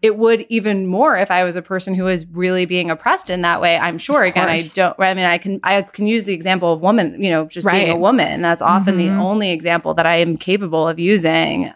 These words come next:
Speaker 2: Yeah, same.
Speaker 1: But, you know, I would say it is certainly, I think that the pain is only gonna be that much greater if you are in a position where it is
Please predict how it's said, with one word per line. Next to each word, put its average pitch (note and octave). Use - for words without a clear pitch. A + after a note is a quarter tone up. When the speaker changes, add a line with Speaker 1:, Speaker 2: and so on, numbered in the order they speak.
Speaker 2:
Yeah, E3
same. E3+
Speaker 1:
But, F3
you F#3+
know, C3
I B2+
would F3+
say F#3
it E3+
is D#3+
certainly, E3
I D3+
think D#3+
that D#3+
the E3
pain F#3+
is E3
only D#3
gonna D3+
be D#3+
that D#3
much D3+
greater -
if E3+
you D#3
are D3+
in D3+
a D#3
position D#3+
where D3+
it D#3+
is D3